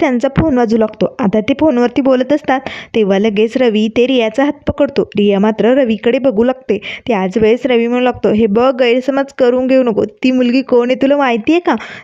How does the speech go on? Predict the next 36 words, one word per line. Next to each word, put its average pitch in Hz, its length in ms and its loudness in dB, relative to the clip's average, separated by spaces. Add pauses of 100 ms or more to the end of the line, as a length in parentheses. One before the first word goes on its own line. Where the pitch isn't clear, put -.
तेव्हा 202 260 0
रिया 233 220 0
म्हणू 254 160 -2
लागते, 269 240 0
"नाही, 330 420 0 (100)
कोण 339 220 0
आहे 440 140 2
ती 349 60 4
मुलगी?" 240 380 0 (320)
तेव्हा 208 240 2
रवी 240 220 2
म्हणू 240 160 0
लागतो, 233 240 -2
"अगं, 214 320 0
ती 254 220 0
मुलगी 240 360 0
म्हणजे 254 300 2
मीरा 254 360 2
वहिनी 277 280 2
आहे. 262 120 2 (120)
मीरा 220 300 0
वहिनीचा 247 360 -2
बर्थडे 233 440 0
आज, 277 180 -2 (380)
त्यासाठी 214 460 -2
मी 247 120 0
तिला 247 200 0
गिफ्ट 226 340 -2
देणार 269 240 0
आहे, 240 80 -2
सरप्राईज 233 540 -2
देणार 226 300 0
आहे." 202 140 0 (340)
तेव्हा 196 220 2
लगेच 220 520 0
आता 233 340 -2